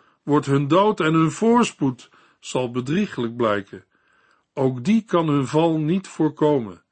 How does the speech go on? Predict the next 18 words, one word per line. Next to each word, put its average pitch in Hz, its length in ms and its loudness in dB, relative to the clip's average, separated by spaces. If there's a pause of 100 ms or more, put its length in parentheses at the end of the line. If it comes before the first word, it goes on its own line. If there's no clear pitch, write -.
(340)
Het - 300 -6
oordeel 170 440 2
is 110 220 -6
definitief. 131 920 -4 (960)
In 135 140 -6
de 120 100 -2
slotoverwegingen 160 1300 0
wordt 135 240 0
beschreven 123 720 -2 (380)
hoe 175 200 2
het 165 140 0
afloopt 120 760 -2 (420)
met 131 200 -2
de 175 120 0
ongehoorzamen 156 1120 2 (460)
en 160 360 -2
de 202 120 0
gehoorzamen. 123 920 -2